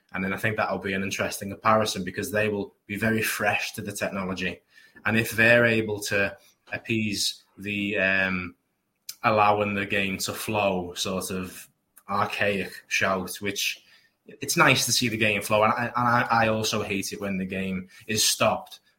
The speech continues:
uh, particularly when there's a goal and it's like, "V A R review, let's check something." And you see the players are just, like, stood around going,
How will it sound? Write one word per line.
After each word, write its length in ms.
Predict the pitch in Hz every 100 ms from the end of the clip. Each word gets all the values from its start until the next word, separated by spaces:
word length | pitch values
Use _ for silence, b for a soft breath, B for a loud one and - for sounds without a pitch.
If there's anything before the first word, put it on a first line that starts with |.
| -
uh, 260 | 101 98 101
particularly 380 | 123 165 151 139
when 120 | 120
there's 140 | 110
a 60 | 107
goal 340 | 127 135 104
and 80 | 98
it's 120 | 98
like, 200 | 104 104
"V 140 | 95 104
A 140 | 101
R 200 | 98 98
review, 340 | 98 98 98
let's 180 | 98 98
check 260 | - 101 -
something." 320 | 101 92 98
And 120 | 95
you 60 | 95
see 160 | -
the 120 | 104 101
players 420 | 107 98 95 95
are 40 |
just, 220 | 95 95
like, 180 | 98 92
stood 260 | - - 92
around 340 | 92 92 95
going, 320 | 98 92 92